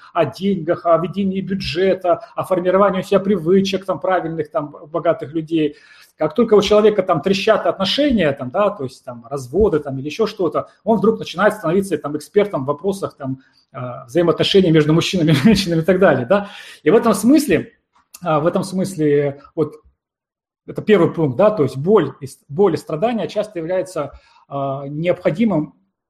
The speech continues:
я бы даже сказал, необходимым, не единственным, но очень важным стимулом для роста. И мой тезис был, заключался в том, что,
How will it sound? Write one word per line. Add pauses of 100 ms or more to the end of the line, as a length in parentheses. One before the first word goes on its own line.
(360)
я
бы
даже
сказал,
необходимым,
не
единственным,
но
очень
важным
стимулом
для
роста. (180)
И
мой
тезис
был,
заключался
в
том,
что,